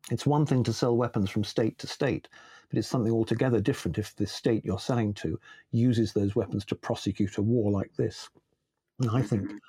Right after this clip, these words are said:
Speaker 1: you know, my party's policy is to cease arms sales to Saudi Arabia immediately, uh,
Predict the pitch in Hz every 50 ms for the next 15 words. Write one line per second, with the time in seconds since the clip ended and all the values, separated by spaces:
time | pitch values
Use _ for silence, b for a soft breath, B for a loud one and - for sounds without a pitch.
0 | b b b b b b b - 107 95 95 110 123 123 - - - 107 95 -
1 | 104 - - - 113 104 104 - - 110 104 104 - - - 120 113 107 104 -
2 | - - - 127 104 - - - - - 131 117 113 110 107 110 110 - - -
3 | - 135 117 107 107 113 104 - b b b b b b b b b b b -
4 | 120 - 123 120 113 117 113 120 120 120 113 131 127 - - 147 143 143 147 160
5 | 170 156 - 117 - - - - 78 78 - _ _ _ _ _ _ _ _ _
6 | - 123 120 117 113